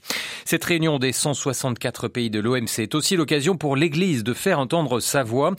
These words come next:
Elle pousse notamment pour la fin des droits de propriété intellectuelle. Le pape François demande un accès pour tous à des vaccins sûrs et efficaces.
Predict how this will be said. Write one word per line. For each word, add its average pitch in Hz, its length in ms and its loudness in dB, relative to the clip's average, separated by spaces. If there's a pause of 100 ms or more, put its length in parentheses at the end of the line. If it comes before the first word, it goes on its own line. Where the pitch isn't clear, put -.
(300)
Elle 120 140 -2
pousse 208 340 2
notamment 131 420 0
pour 123 220 -2
la 101 100 0
fin - 260 -2
des 123 120 0
droits 113 320 2
de 110 80 -2
propriété 151 640 -2
intellectuelle. 117 800 0 (280)
Le 87 120 -2
pape - 180 0
François 123 460 0
demande 139 420 2
un 143 180 2
accès 165 320 2
pour - 220 -6
tous 208 240 -2
à 156 80 2
des 127 140 2
vaccins 147 480 0
sûrs 202 360 0
et 175 60 4
efficaces. 131 600 0